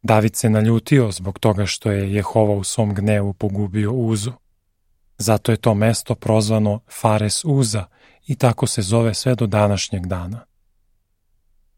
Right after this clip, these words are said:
David se tog dana uplašio pravog Boga i pomislio je: "Kako ću doneti kod sebe kovčeg pravog Boga?" David nije preneo kovčeg kod sebe u Davidov grad,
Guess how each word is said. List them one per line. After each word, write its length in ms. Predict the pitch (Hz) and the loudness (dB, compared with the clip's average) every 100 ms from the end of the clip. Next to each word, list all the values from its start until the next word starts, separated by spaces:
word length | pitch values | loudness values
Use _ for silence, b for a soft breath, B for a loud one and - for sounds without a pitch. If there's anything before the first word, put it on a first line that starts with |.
| _ _ _ _ _ _ - | _ _ _ _ _ _ 0
David 360 | 113 104 104 | 4 4 2
se 120 | - 113 | -2 0
tog 260 | 117 104 | 2 2
dana 260 | 107 113 110 | 4 4 4
uplašio 580 | 107 - 147 - 123 104 | 2 2 2 2 -2 0
pravog 460 | - 110 107 95 | 2 4 2 0
Boga 280 | 101 127 123 | 0 2 0
i 100 | 107 | -2
pomislio 600 | - 117 123 - 113 107 | 0 2 2 0 -2 -2
je: 220 | 101 90 - _ _ _ _ | -2 -6 -12 _ _ _ _
"Kako 340 | - 165 - 135 | 0 0 2 0
ću 180 | - 110 | 0 0
doneti 480 | 113 131 143 - 113 | 4 4 4 2 -2
kod 220 | - 104 | -2 -4
sebe 380 | - 123 113 107 | 0 2 2 -2
kovčeg 540 | - 113 104 - - | 0 2 2 -4 -8
pravog 440 | - 104 101 95 92 | -2 0 0 -2 -4
Boga?" 400 | 95 90 123 - _ _ _ _ _ _ _ _ - | -4 -6 -10 -14 _ _ _ _ _ _ _ _ 0
David 380 | 117 113 113 | 2 2 2
nije 240 | 117 147 123 | 2 2 2
preneo 400 | - 110 107 101 | 2 2 2 0
kovčeg 500 | - 110 104 - 107 | 0 0 0 -4 -6
kod 320 | - - 98 | -8 -8 -6
sebe 480 | - 113 107 120 135 - | -2 0 0 -2 -6 -6
u 120 | 120 | -2
Davidov 540 | 98 104 107 107 98 | 0 0 0 -2 -4
grad, 360 | 98 120 135 | 0 4 4